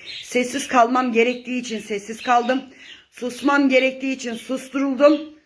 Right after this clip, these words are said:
Sustum. Ama şu an hepinize haber veriyorum. Hiç kimse bizim arkamızda durmuyor. Çok kötü olayların içindeyiz.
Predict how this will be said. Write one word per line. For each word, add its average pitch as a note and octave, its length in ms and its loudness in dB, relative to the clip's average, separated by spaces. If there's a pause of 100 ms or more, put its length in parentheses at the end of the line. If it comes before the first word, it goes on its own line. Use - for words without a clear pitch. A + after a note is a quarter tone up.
(120)
Sustum. C#4 720 -2 (340)
Ama B3 200 2
şu B3+ 140 -2
an B3+ 80 2
hepinize A#3+ 360 -2
haber A3 360 2
veriyorum. A3+ 440 -2 (760)
Hiç - 200 -10
kimse B3+ 260 2
bizim A#3+ 200 2
arkamızda A#3+ 520 2
durmuyor. C#4+ 600 2 (480)
Çok B3+ 240 -8
kötü C4+ 180 -4
olayların A#3 420 2
içindeyiz. D4 840 -2